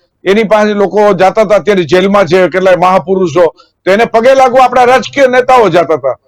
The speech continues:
અને એને ચરણ દંડવત કરે એટલે લોકો પર ખોટી છાપ પડતી હતી, એના કારણે પણ લોકો છેતરાતા હતા. એટલે એમાં આ, આ, આ કારણની અંદર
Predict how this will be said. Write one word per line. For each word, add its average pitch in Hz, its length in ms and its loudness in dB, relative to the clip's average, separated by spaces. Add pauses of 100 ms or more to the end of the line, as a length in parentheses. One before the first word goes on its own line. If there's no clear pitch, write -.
(260)
અને 208 180 0
એને 240 220 0
ચરણ 233 320 -2
દંડવત 233 360 0
કરે 233 200 2
એટલે 220 120 0
લોકો 202 380 0
પર 214 140 -2 (380)
ખોટી 208 240 -4
છાપ 190 280 -2
પડતી 156 240 -2
હતી, 143 140 -6 (320)
એના 233 220 0
કારણે 277 260 0
પણ 277 180 0
લોકો 254 240 0
છેતરાતા 165 520 -2
હતા. 123 220 -8 (320)
એટલે 233 220 0
એમાં 247 180 0
આ, 185 340 -2
આ, 190 440 0 (220)
આ - 20 -2
કારણની 214 440 -4
અંદર 208 320 0